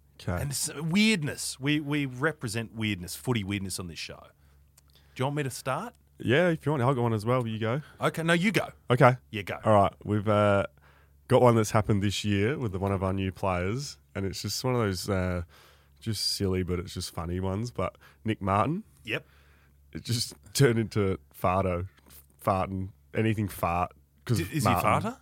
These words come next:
Speaker 1: No, well,
Speaker 2: Just fart?
Speaker 1: it just someone, I think maybe me or Hindy said one day he just looks like he, he farts, and then just Nick,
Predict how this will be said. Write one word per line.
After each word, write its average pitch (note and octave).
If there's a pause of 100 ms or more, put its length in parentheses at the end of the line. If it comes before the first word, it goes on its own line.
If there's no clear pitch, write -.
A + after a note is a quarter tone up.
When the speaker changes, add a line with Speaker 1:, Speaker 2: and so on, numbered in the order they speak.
Speaker 1:
No, A#2+
well, A#2+
Speaker 2:
Just -
fart? E3+
Speaker 1:
it C#3+
just A2+
someone, B2+
I A#2
think C3+
maybe A2
me A2
or G2+
Hindy G2
said F#2+
one F#2+
day F#2+
he F#2+
just F#2+
looks -
like F#2
he, F2+ (120)
he G2+
farts, - (140)
and A2
then G#2
just G#2
Nick, G#2+